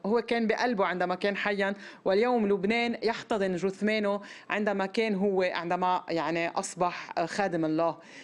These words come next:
الى اي مدى هيدا هيك ال-، ال-، النظ-، يعني هيك التشبيه، آه،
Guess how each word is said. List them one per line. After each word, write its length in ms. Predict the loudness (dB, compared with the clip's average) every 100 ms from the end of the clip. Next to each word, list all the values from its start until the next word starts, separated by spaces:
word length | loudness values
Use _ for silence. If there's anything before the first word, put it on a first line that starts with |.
| -4
الى 180 | 0 2
اي 80 | 2
مدى 200 | 2 2
هيدا 300 | 0 0 0
هيك 300 | 0 0 0
ال-، 280 | 2 2 2
ال-، 640 | 2 2 0 0 -2 -4
النظ-، 380 | -2 -2 -2 -4
يعني 200 | -4 -2
هيك 240 | -2 -2 -2
التشبيه، 960 | -4 -10 -4 -2 -2 0 2 2 2 -2 -18 -16 -4
آه، 300 | 0 2 2